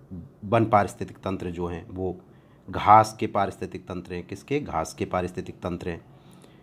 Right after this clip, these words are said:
इस तरह से मरुस्थल है जैसे, है ना, मरुस्थल। तो ये जो पारिस्थितिक तंत्र होंगे ये सब क्या हैं?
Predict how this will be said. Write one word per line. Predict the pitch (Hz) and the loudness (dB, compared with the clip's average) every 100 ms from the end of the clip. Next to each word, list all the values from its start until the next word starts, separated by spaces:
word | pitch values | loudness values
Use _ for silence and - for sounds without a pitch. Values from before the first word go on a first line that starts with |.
| - - - | -20 -2 2
इस | 151 - | 4 4
तरह | 110 107 | 4 4
से | 151 190 - - - - - - - - - 113 | 2 2 0 -14 -20 -20 -20 -20 -20 -20 -12 -2
मरुस्थल | 110 110 104 - 92 | 2 2 0 -2 -2
है | 92 | -2
जैसे, | 87 85 90 101 - - - - | -4 -6 -10 -16 -20 -20 -20 -16
है | 104 | -12
ना, | 143 143 - | -12 -12 -8
मरुस्थल। | 90 87 - - 95 - - - - - - - | -6 -8 -10 -14 -14 -16 -20 -20 -20 -20 -8 -2
तो | |
ये | 139 143 117 147 170 | -2 -2 2 6 6
जो | - 123 147 165 - - | 2 0 2 2 2 8
पारिस्थितिक | 127 135 135 - - | 8 6 -4 -6 -4
तंत्र | 143 139 | -2 0
होंगे | 117 135 | 0 0
ये | 139 135 | 0 -2
सब | 139 135 | -2 -4
क्या | 143 135 | 2 2
हैं? | 139 262 - - | 2 -2 -6 -16